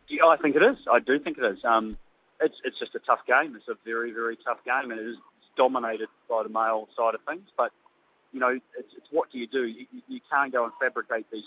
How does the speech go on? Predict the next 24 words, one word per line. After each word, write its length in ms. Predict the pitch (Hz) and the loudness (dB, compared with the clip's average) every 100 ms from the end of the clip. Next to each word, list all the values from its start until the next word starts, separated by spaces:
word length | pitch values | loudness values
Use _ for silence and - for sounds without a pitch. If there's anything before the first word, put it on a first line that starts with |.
| - | -8
things, 300 | 117 110 107 - - - | -8 -8 -12 -16 -20 -8
um, 460 | 117 113 110 110 107 101 _ _ - _ 120 - | -2 2 2 0 -4 _ _ _ -20 _ -18 0
just 180 | 120 - - | 0 0 -8
for 160 | 123 110 | -6 -4
the 80 | 104 139 | -4 2
sake 200 | 117 - | 0 0
of 160 | 104 117 | -6 -2
doing 240 | 123 113 | -4 -4
it. 100 | 98 107 | -10 -14
It's 100 | - | -4
gotta 180 | 117 107 | -4 -4
be 200 | 107 101 | -8 -6
done 340 | 107 107 107 90 | -2 -2 -2 -10
in 80 | 104 | -10
the 80 | 101 | -6
right, 260 | 107 104 - _ 107 | -2 -2 -4 _ -16
the 80 | |
right 340 | 107 110 104 107 | 0 2 2 4
way, 300 | 117 110 107 107 | 4 4 0 -8
where, 300 | 110 107 101 _ _ _ - | -6 -4 -6 _ _ _ -12
you 80 | 110 | -4
know, 160 | 110 | -4
where 220 | 110 107 101 _ _ _ 107 98 123 | -4 -8 -8 _ _ _ -18 -8 -6
everything's 380 | 113 110 107 | -4 -4 -6